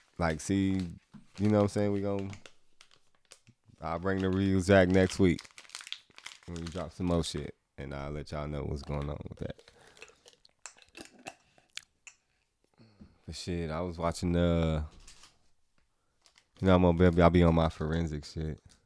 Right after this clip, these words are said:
And, uh, they was, like, in Utah and shit. It was, like, a, you know what I'm saying? It was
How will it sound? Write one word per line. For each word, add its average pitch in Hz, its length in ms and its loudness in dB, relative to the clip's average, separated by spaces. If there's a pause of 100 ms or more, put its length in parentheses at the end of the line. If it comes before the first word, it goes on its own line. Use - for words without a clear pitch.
(2250)
And, 82 180 2
uh, 78 500 2 (120)
they 87 140 6
was, 82 140 4
like, 80 180 2
in 78 160 0
Utah 80 500 2
and 78 100 0
shit. 76 400 -2 (2750)
It 92 100 6
was, 85 160 6
like, 78 220 2
a, 71 340 0 (480)
you 95 80 -2
know 92 60 4
what 90 60 6
I'm 87 40 4
saying? 87 220 4
It - 20 6
was 85 340 0